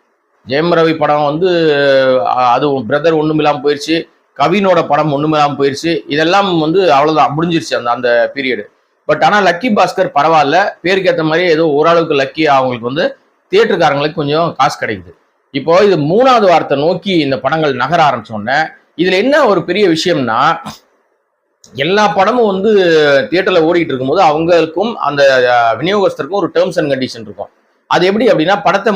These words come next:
முதல் வாரத்துல ரிலீஸ் பண்ணும்போது அவங்க வந்து, அஹ், டிக்கெட்டுடைய விற்பனையில எழுபத்தஞ்சு சதவீதத்தை தயாரிப்பாளர் கொடுத்துருவாங்க,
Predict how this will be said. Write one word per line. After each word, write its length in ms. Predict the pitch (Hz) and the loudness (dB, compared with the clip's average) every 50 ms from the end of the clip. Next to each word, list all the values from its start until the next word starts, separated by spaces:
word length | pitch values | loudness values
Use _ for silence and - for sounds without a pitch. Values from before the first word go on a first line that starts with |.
| 175 | 0
முதல் 200 | 170 175 196 202 196 | 0 0 2 2 2
வாரத்துல 320 | 185 170 170 170 156 143 143 | 2 2 2 0 -2 0 0
ரிலீஸ் 200 | 160 165 165 - | -2 -2 -4 -4
பண்ணும்போது 280 | 139 135 127 135 165 190 165 | -6 -4 -4 -2 0 0 0
அவங்க 140 | 147 139 135 143 | 0 0 -2 -2
வந்து, 140 | 151 185 220 - - _ _ _ _ _ - | -2 -4 -6 -6 -8 _ _ _ _ _ -2
அஹ், 260 | 127 131 135 135 127 - | 0 2 2 2 0 -2
டிக்கெட்டுடைய 460 | - 175 - - 214 185 190 180 160 147 151 | -4 -4 -2 -2 -2 0 0 0 0 0 0
விற்பனையில 420 | 165 156 - - 165 156 175 185 170 160 | -2 -2 -2 -4 -4 -2 0 0 0 2
எழுபத்தஞ்சு 420 | 180 208 220 214 220 208 180 165 147 147 | 2 2 2 2 0 -2 -2 -2 -2 -2
சதவீதத்தை 440 | 147 156 175 175 165 175 - 170 165 151 139 127 - 127 | -2 0 0 -2 -2 0 0 0 2 2 2 0 0 0
தயாரிப்பாளர் 580 | 131 151 160 160 160 156 - 131 127 120 - | 0 2 2 0 0 -2 -4 -2 -2 -4 -4
கொடுத்துருவாங்க, 440 | - 120 110 123 123 117 110 117 147 | -8 -14 -10 -6 -4 -4 -2 -2 -2